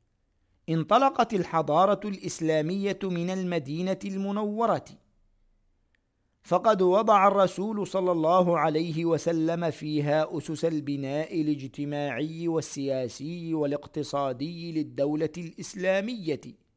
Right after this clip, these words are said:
ثم انتقل مركز الحضارة الإسلامية إلى دمشق في عهد الأمويين،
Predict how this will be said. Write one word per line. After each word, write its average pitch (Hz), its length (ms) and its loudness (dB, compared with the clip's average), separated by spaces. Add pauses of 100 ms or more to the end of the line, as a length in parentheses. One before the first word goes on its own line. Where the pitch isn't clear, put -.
(1400)
ثم 254 300 2
انتقل 240 680 2
مركز 196 460 2
الحضارة 170 800 2
الإسلامية 185 1040 -4
إلى 185 420 0
دمشق 180 760 -4 (720)
في 151 360 0
عهد 131 360 2
الأمويين، 151 1080 -2